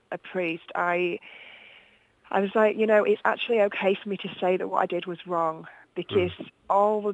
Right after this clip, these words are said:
Speaker 1: pro-abortion friends I'd got and the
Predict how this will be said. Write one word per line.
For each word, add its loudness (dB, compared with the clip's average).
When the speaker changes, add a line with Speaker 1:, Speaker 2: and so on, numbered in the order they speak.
Speaker 1:
pro-abortion 0
friends 0
I'd -8
got -2
and -14
the -14